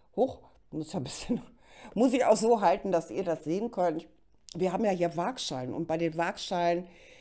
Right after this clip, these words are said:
geht es immer um Entscheidungen. Und was haben wir hier als Hauptenergie dieses Monats gehabt? Die Wahlmöglichkeiten.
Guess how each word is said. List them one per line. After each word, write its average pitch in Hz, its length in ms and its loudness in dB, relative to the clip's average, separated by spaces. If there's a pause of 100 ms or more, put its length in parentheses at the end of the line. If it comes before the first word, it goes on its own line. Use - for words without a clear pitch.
(140)
geht 240 220 0
es 226 120 -2
immer 185 480 2
um 165 280 0 (240)
Entscheidungen. 147 800 0
Und 220 240 2
was 220 260 6
haben 226 260 6
wir 214 140 0
hier 190 360 4
als 165 280 -2
Hauptenergie 175 1120 2 (420)
dieses 294 520 8
Monats 269 720 6
gehabt? 185 640 2
Die 165 400 2
Wahlmöglichkeiten. 170 1500 2